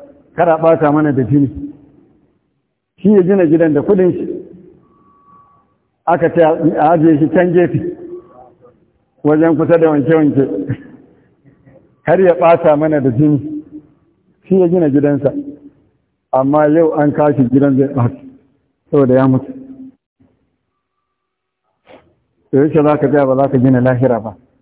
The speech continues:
ba za ka taimaki kanka da kanka ba akan wannan shirma. Sai Allah ya ce, "Ka ga gidan lahira ita ce cikakken rayuwa." Saboda ita ba a mutuwa. In an tafi, an tafi kenan. In daɗi, daɗi.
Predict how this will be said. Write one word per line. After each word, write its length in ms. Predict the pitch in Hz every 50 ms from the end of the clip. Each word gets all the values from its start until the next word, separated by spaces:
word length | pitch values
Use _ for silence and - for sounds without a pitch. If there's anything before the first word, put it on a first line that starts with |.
| _ _ _ _ _ -
ba 100 | 131 131
za 160 | 139 156 160
ka 100 | 160 151
taimaki 340 | - 139 135 135 127 - 143 117
kanka 240 | 147 143 120 139 131
da 100 | 123 117
kanka 260 | 131 135 131 - 135
ba 120 | 127 135 123
akan 180 | 120 - 131 127
wannan 260 | 127 123 123 117 101
shirma. 260 | 101 107 107 110 113 - _ _ _ _ _ - - - - - - _ _ _ _ _ _ _ _ _ _ _ _ _ _ _ _ _ _ _ _ _ _ _ _ _ _ _ _ _ _ _ _ _ _ _ -
Sai 80 | 131 143
Allah 200 | 151 156 147 143
ya 40 | 143 143
ce, 100 | 143 131
"Ka 180 | 120 143 147 151
ga 100 | 147 156
gidan 260 | 147 160 151 160 160
lahira 360 | 160 160 156 151 165 170 151 147
ita 180 | 143 165 160
ce 160 | 156 - 143
cikakken 480 | - - - - 147 127 - 156 147 139
rayuwa." 320 | 131 120 110 104 101 98 - _ _ _ _ _ _ _ _ _ _ _ _ -
Saboda 260 | - 156 160 151 151
ita 180 | 160 151 180 160
ba 160 | 165 180 190
a 80 | 170 147
mutuwa. 340 | 147 147 139 165 156 135 120 - - - - - - - - - _ _ _ _ _ _ _ _ _ _ _ -
In 100 | 160 165
an 140 | 180 185 160
tafi, 160 | 180 156 135
an 160 | 165 175 170 151
tafi 200 | 151 139 143 139
kenan. 260 | 139 143 131 127 131 156
In 160 | 175 165 160
daɗi, 320 | 165 165 180 175 165 165
daɗi. 360 | 156 165 160 165 165 156 147